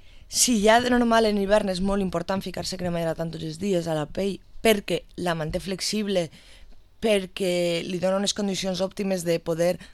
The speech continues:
aguantar rosaures, de poder, de poder ella estar sana i poder aguantar de friccions i el que siga,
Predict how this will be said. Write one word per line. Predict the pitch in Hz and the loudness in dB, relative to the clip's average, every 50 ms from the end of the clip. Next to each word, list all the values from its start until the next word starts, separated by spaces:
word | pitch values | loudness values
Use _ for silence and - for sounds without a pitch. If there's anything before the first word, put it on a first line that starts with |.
| - - - | -20 -16 -4
aguantar | - 180 180 180 185 185 - 170 175 | -2 2 2 2 2 2 2 0 2
rosaures, | 180 180 - 190 185 175 175 175 180 180 185 185 190 190 175 | 2 -2 0 0 0 0 0 0 0 2 2 2 2 0 -2
de | 180 175 | -4 -6
poder, | - - 170 165 165 165 160 - - - - - - - - - - | -2 -4 -4 -2 -2 -4 -4 -6 -12 -20 -20 -20 -20 -20 -20 -12 -8
de | 220 190 185 | -2 -2 -2
poder | 175 170 170 156 165 170 170 | 0 0 0 0 2 0 0
ella | 190 196 196 196 185 175 160 151 - - - _ _ _ _ _ _ - - - - - - - - - - - - - - | -2 0 0 2 2 2 0 -2 -6 -10 -16 _ _ _ _ _ _ -20 -20 -20 -20 -16 -14 -14 -14 -14 -16 -18 -20 -18 -14
estar | - - - 151 - | -14 -12 -10 -6 -4
sana | - - 220 240 - - 151 | 4 6 6 6 6 2 -2
i | 175 185 | -4 -4
poder | - 165 156 156 160 160 170 | -2 -2 -2 0 0 0 0
aguantar | 170 170 175 170 175 165 156 147 147 - - - - - - - | 0 0 -2 -2 -2 0 0 0 0 -2 -4 -8 -16 -16 -10 -8
de | 190 190 175 160 151 143 143 143 139 - | 0 4 4 6 6 4 2 0 -2 -4
friccions | - 156 156 - - - - 185 185 202 202 185 180 165 | -2 -4 -2 0 0 0 2 4 6 6 4 4 2 0
i | 165 | -2
el | 156 156 | 2 2
que | - 160 160 | 4 4 4
siga, | 156 - - 226 226 226 208 214 233 | 2 2 0 2 6 8 8 8 8